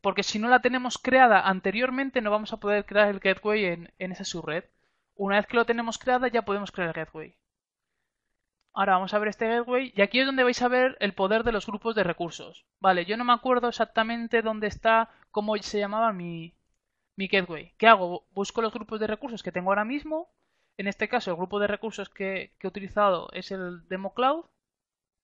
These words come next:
Busco. Y como veis aquí tengo todas las cosas asociadas con este grupo de recursos. Tanto las redes como,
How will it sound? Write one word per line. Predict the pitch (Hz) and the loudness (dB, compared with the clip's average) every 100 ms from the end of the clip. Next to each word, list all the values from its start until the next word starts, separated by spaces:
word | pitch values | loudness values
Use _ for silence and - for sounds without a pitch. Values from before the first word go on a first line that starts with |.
| _ _ _ _ _ _ _ _ _ _ _ _ _ _ _ _ | _ _ _ _ _ _ _ _ _ _ _ _ _ _ _ _
Busco. | 208 247 - 294 302 311 _ _ _ _ _ _ _ _ _ _ _ _ _ _ _ _ _ _ _ _ | -12 -10 -6 -4 -4 -6 _ _ _ _ _ _ _ _ _ _ _ _ _ _ _ _ _ _ _ _
Y | 214 | -4
como | - 220 | 0 2
veis | 262 | 2
aquí | 269 262 | -2 -4
tengo | - 247 220 | -6 -4 -4
todas | - 262 277 | -2 0 0
las | 262 | -2
cosas | - 277 254 | -4 -6 -4
asociadas | 220 - 185 233 247 285 - _ _ _ _ _ - | -6 -8 -6 -4 -4 -6 -10 _ _ _ _ _ -4
con | 196 | -2
este | 214 240 | -2 -2
grupo | 233 226 | -4 0
de | 196 | 0
recursos. | 175 165 170 - 254 - _ _ _ _ _ _ _ _ _ | 0 -4 -8 -8 -10 -12 _ _ _ _ _ _ _ _ _
Tanto | 190 185 180 185 175 175 170 - _ _ _ | 0 0 0 2 4 4 0 -6 _ _ _
las | - 185 180 | -2 0 2
redes | 254 285 320 359 - _ _ _ _ _ _ _ | 2 0 -4 -12 -20 _ _ _ _ _ _ _
como, | - 185 180 175 170 170 165 165 | -4 -2 -2 -2 -2 -4 -6 -10